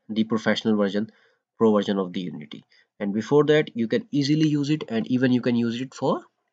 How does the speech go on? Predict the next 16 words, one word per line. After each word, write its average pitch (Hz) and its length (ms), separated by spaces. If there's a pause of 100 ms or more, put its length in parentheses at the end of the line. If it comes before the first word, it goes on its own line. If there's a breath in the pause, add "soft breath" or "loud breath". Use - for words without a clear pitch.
(480)
the 120 180
commercial 117 400
purposes 107 480
as 85 220
well. - 120 (1300)
So 190 180
it's 180 140
pretty 208 300
good. 214 260 (440)
Just 151 240
download 151 440
this 170 200
software 175 600
and 135 120
install 147 460
it. 190 140